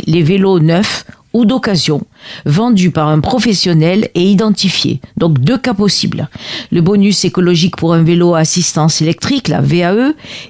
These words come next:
est maintenu à quatre cents euros maximum par vélo.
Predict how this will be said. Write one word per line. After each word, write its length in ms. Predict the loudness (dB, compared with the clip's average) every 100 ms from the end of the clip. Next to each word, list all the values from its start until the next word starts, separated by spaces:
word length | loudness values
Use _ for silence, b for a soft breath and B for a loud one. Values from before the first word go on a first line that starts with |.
| B
est 140 | 0
maintenu 640 | 2 0 0 2 2 2 0
à 120 | -2
quatre 320 | -4 -6 -4
cents 360 | -4 0 -2 -2 0
euros 400 | 0 2 2 2
maximum 760 | 2 0 0 2 2 4 2
par 200 | 2 0
vélo. 300 | 2 0 -2